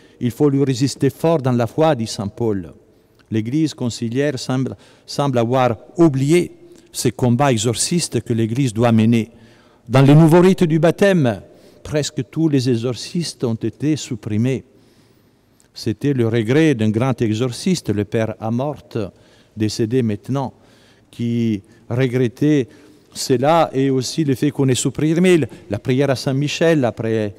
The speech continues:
les messes basses et aussi qu'on ait changé les nouveaux rituels d'exorciste, d'exorcisme, pardon. Oui, l'Église mène un combat contre Satan. Elle veut protéger ses enfants. C'est pour ça que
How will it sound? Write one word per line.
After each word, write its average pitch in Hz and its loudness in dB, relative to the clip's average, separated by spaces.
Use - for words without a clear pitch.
les 101 -6
messes 107 -4
basses 147 0
et 110 2
aussi 107 0
qu'on 104 0
ait 101 4
changé 107 2
les 107 2
nouveaux 104 2
rituels 110 2
d'exorciste, 101 -6
d'exorcisme, 107 -2
pardon. 107 -6
Oui, 151 0
l'Église 139 0
mène 135 2
un 120 -2
combat 113 -4
contre 139 -6
Satan. 107 -6
Elle 151 6
veut 196 6
protéger 196 4
ses - 0
enfants. 185 2
C'est - -2
pour 143 -2
ça 185 2
que 175 2